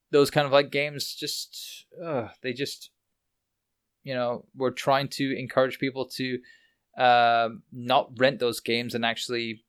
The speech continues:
take 'em home and, uh, master them and whatnot, and try to actually legitimately buy them, yeah, and making them hard as possible. Uh, they were never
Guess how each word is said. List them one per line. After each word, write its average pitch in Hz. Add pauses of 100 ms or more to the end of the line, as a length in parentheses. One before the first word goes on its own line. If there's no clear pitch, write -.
(100)
take 135
'em 123
home 120
and, 110 (100)
uh, 113
master 113
them 104 (100)
and 113
whatnot, -
and 120
try 120
to 113 (200)
actually 117 (180)
legitimately 117
buy 120
them, - (640)
yeah, 110 (240)
and 113
making 110
them 107
hard 117
as 107
possible. - (360)
Uh, 104
they 110
were 113
never 117